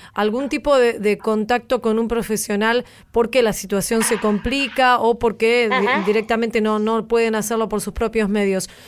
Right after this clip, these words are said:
Speaker 1: ¿Ustedes también
Speaker 2: Ajá.
Speaker 1: brindan este servicio?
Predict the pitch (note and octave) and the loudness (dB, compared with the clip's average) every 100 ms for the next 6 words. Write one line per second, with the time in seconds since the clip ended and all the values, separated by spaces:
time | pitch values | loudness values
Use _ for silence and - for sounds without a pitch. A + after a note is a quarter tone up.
0 | - G3+ B3 B3 B3 A#3+ C4+ C4+ B3+ C4 | -14 -6 0 2 2 0 0 0 -2 0
1 | C4+ B3+ A3+ A#3 A3 A3 G#3 G#3 A#3+ - | 0 0 -2 -2 -2 -2 -2 -2 -4 -2
2 | E4 E4+ G3+ | -2 0 -2